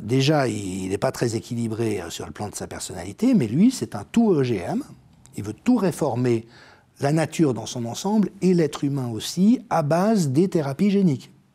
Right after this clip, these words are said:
Hein, il considère que la nature est mal foutue telle qu'elle est, on peut être d'accord ou pas, mais donc grâce à la puissance technologique, on va pouvoir changer l'espèce. Euh, donc il veut nous améliorer, euh, génétiquement, euh,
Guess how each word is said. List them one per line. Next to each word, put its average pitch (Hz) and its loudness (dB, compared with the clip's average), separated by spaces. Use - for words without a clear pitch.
Hein, 147 -8
il 127 -8
considère 143 -2
que 135 -6
la 123 -2
nature 143 2
est 131 -2
mal 170 4
foutue 147 0
telle 107 -4
qu'elle 107 -2
est, 226 0
on - -20
peut - -14
être 95 -12
d'accord 101 -6
ou 120 -2
pas, 220 -2
mais 104 -10
donc 170 0
grâce 160 0
à 156 0
la 131 0
puissance 139 -6
technologique, 120 0
on 120 -4
va 156 0
pouvoir 147 -4
changer 139 0
l'espèce. 104 -4
Euh, 85 -6
donc 113 -2
il 92 -2
veut 117 2
nous 107 0
améliorer, 113 0
euh, 92 -10
génétiquement, 147 -2
euh, 123 0